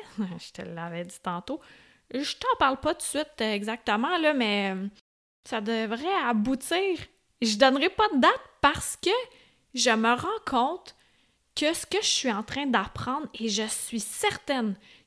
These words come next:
qu'il y a une grande, grande partie de l'humanité qui est en train d'apprendre ça également en ce moment, c'est « pour l'instant, je »,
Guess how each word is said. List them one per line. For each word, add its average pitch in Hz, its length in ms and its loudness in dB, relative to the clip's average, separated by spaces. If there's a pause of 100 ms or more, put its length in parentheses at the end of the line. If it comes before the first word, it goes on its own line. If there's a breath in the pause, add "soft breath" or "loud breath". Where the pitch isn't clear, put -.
qu'il 269 100 0
y 254 40 4
a - 20 2
une 247 120 4
grande, 339 600 2
grande 277 400 -4
partie 269 640 -2
de 226 100 0
l'humanité 220 600 0
qui 233 120 -6
est 202 140 -6
en 202 100 -4
train 247 180 -2
d'apprendre 208 540 0
ça - 420 -2
également 214 580 0 (200)
en 339 240 4
ce - 180 -6
moment, 220 400 2 (260)
c'est « 285 520 -2 (680)
pour 392 200 0
l'instant, 208 600 -2 (920)
je », 208 460 -2